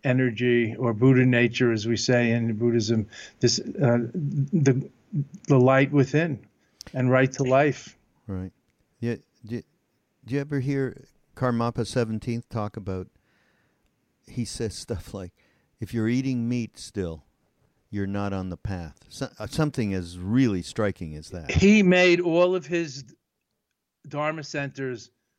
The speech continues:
Speaker 1: go vegetarian, which is a huge thing 'cause Tibetans generally
Speaker 2: Yeah.
Speaker 1: ate meat on the high plateau there where things didn't grow. But now they're not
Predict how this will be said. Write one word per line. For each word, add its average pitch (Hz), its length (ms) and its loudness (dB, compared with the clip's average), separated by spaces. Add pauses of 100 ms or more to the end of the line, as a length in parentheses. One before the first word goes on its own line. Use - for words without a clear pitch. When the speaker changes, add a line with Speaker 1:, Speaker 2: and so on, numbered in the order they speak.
(240)
Speaker 1:
go 143 180 -2
vegetarian, 135 800 -2
which 123 160 -8
is 120 120 -6
a 135 40 0
huge 139 400 0
thing 139 180 2
'cause 117 160 -2
Tibetans 131 640 0 (260)
generally 131 460 2
Speaker 2:
Yeah. 127 80 4
Speaker 1:
ate 127 240 2
meat 139 240 4 (140)
on 131 60 -10
the 123 60 2
high 131 180 4
plateau 131 580 2
there 127 180 2
where 127 100 0
things 127 300 0
didn't 120 240 0
grow. 156 360 4 (280)
But 143 140 2
now 156 160 4
they're 147 160 2
not 170 340 0